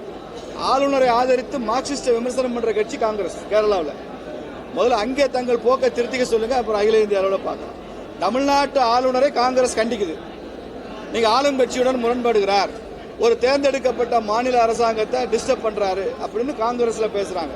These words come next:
நாங்க ஏத்துக்க மாட்டோம் அதை, ஆனா காங்கிரஸ் பேசுறாங்க. கேரளாவுல மார்க்சிஸ்ட் கட்சி தேர்ந்தெடுக்கப்பட்ட ஆளுங்கட்சி தான். அங்கே வந்து கவர்னரை ஆதரிக்குது காங்கிரஸ், ஆதரிச்சு அறிக்கை கொடுக்குது.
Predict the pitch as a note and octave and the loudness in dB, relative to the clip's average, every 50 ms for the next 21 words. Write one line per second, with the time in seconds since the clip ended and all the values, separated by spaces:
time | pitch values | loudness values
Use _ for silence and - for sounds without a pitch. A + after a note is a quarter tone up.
0 | - - E3 F3+ G#3+ G#3+ G#3+ A3 A3 A#3 A3+ G#3+ G#3 G3 F#3 F3+ D#3 C#3+ D3 - | -8 -6 -6 -4 -2 0 0 0 0 -2 -4 -4 -4 -4 -4 -4 -4 -4 -6 -8
1 | - - - - - - F3+ G3+ F#3+ - G3+ A3 A3 A3 G#3 - - F#3+ F#3 - | -8 -12 -14 -14 -12 -8 -8 -6 -4 -2 -2 0 0 0 -2 -2 -4 -8 -8 -6
2 | - E3 - - - - - - - - - - - - - - - - - - | -8 -10 -10 -10 -12 -14 -14 -16 -16 -16 -16 -16 -16 -14 -14 -14 -14 -14 -16 -16
3 | - - - - - - - - A3 A#3+ C#4+ D4+ D4 D4 C#4+ C4+ A#3+ G#3+ G3 G3 | -16 -16 -16 -16 -16 -16 -6 -2 0 2 2 4 4 4 4 4 4 4 4 4
4 | G#3+ A#3+ C4+ - - - - - - - F3 A3 C#4+ B3+ C#4 C#4+ B3 C4 C4 C4 | 2 2 2 0 -4 -10 -12 -12 -6 -2 -2 0 0 -2 -4 -6 -2 0 0 0
5 | - D4 - - C4 C#4 C#4 C#4 C4+ C4+ B3+ B3+ B3 B3 A3+ B3 A#3 A#3+ A#3+ A#3 | 0 -2 -2 0 0 0 0 0 -2 0 -2 -2 -2 -2 0 0 0 0 2 0
6 | A3+ G#3 - E4 F#3 E3+ - - - - - - - - - - - - - - | 0 -2 -2 -4 -6 -8 -8 -10 -12 -12 -12 -12 -12 -12 -12 -12 -14 -14 -14 -14
7 | - - - - - G3 A3+ C4 C4+ D4+ D4 C#4 C#4 C4+ D4 D4+ - B3 B3 C4 | -14 -14 -12 -6 -6 -4 -4 0 2 4 4 4 2 0 -4 -2 2 2 4 4
8 | C#4+ C#4+ C#4 C#4 C4+ C#4+ C4+ B3+ C#4 C#4+ D4 D4 C4+ A#3+ C4 A#3+ A3 G#3+ G3+ G3 | 4 2 2 2 2 2 2 2 2 2 2 0 0 0 -2 -2 0 0 -2 -2
9 | F3+ E3+ F3 E3+ - - - - - - - - - - - - - - - - | -2 -4 -4 -6 -8 -12 -12 -12 -14 -14 -14 -14 -14 -14 -16 -16 -14 -12 -4 0
10 | G#3+ B3 C4+ C4 B3+ C#4 - B3+ A#3 A#3+ C4+ A3+ C4 A3+ A3 G3 F3+ E3+ E3+ - | 0 2 2 2 0 2 2 2 2 2 2 0 0 0 0 0 0 -4 -6 -8